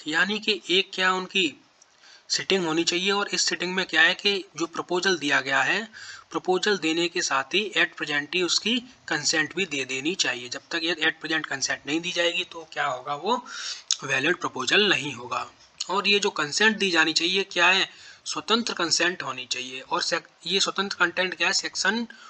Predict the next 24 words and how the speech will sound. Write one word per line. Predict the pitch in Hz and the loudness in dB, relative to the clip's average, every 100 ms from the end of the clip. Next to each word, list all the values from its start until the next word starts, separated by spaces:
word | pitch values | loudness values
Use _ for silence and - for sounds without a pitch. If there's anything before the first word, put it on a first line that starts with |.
| - | -10
फोर्टीन | - 151 - 190 | -4 -4 -2 0
में | 190 151 | 0 -2
दी | |
हुई | 147 127 147 | -4 -2 -2
है | 190 | 0
कॉन्ट्रैक्ट | 156 143 - 156 - | -4 -8 -4 -4 -4
के, | - 202 240 - - - - | 2 2 2 -4 -18 -18 -4
उसके | 156 - 190 | 0 2 4
according | 151 - 135 156 214 | 2 0 0 2 0
स्वतंत्र | 190 - - 143 165 196 | -2 -4 -6 -4 -4 -4
कं-, | - 151 139 - _ _ - _ _ - - - - | -4 -6 -6 -18 _ _ -20 _ _ -10 -10 -10 0
सहमति | - 151 131 139 - 233 | 2 4 2 -2 2 2
होनी | 196 139 131 220 254 - | 2 -2 0 0 0 0
चाहिए, | 175 135 127 135 139 | 2 2 -2 -8 -4
जैसे | 156 156 175 | -2 0 0
डरा | - - 160 | 0 4 6
और | 165 165 | 6 2
धमका | 139 127 135 | -4 -2 -2
के | - 196 | 2 2
नहीं | 165 123 202 | 2 2 0
होनी | 170 135 143 226 | 0 -2 0 2
चाहिए। | - 127 120 123 123 127 - _ _ _ _ _ _ _ - - - | 2 2 0 -6 -10 -14 -20 _ _ _ _ _ _ _ -10 -10 -4
After | 170 - 180 | -2 2 2
that | 143 160 | 4 2